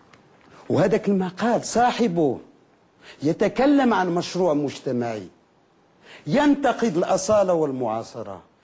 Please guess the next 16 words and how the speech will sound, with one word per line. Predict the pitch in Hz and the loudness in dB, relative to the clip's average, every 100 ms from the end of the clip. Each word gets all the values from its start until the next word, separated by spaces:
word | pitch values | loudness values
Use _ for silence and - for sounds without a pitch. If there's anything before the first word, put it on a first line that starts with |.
| - - | -20 -6
ينتقد | 160 269 277 277 233 220 160 | 0 2 4 2 0 -2 -2
الاتحاد | 175 - 165 180 202 | -6 -2 -2 2 0
الاشتراكي، | 156 127 - 147 131 117 - 95 78 _ _ - - | 0 -8 -6 -2 -2 -4 -6 -14 -14 _ _ -16 -2
ينتقد | 226 294 277 233 220 185 | 2 2 2 0 0 0
العلمانيين، | - 175 165 170 147 131 139 175 131 85 - _ _ - - | 0 0 -2 0 0 2 2 2 -2 -6 -16 _ _ -20 -4
يقول | 190 214 269 285 254 | -2 0 2 2 2
بأنهم | 180 208 220 196 170 151 | -2 0 2 2 2 0
إباحيين، | 156 151 - 104 147 180 143 98 - _ - - | -2 0 -2 -4 -2 0 -2 -6 -14 _ -20 -12
بأنهم | 139 185 220 190 139 139 123 | -6 0 2 2 0 -2 -4
ملحدين. | 107 - 123 160 143 120 - _ _ _ _ _ _ _ _ _ _ _ _ _ _ _ | -8 -12 0 2 2 -2 -12 _ _ _ _ _ _ _ _ _ _ _ _ _ _ _
كان، | - 131 127 - _ - | -14 -14 -14 -20 _ -8
كنلقاه | 151 135 127 117 139 | -8 -6 -8 -8 -12
إمام | 107 110 143 190 208 214 - _ _ _ _ _ _ _ _ _ _ _ _ | -12 -10 -10 -8 -10 -12 -18 _ _ _ _ _ _ _ _ _ _ _ _
في | - 110 | -12 -10
مسجد | 98 131 123 139 147 | -8 -10 -12 -6 -4
محترم، | 175 202 - 247 190 | -2 -4 0 0 0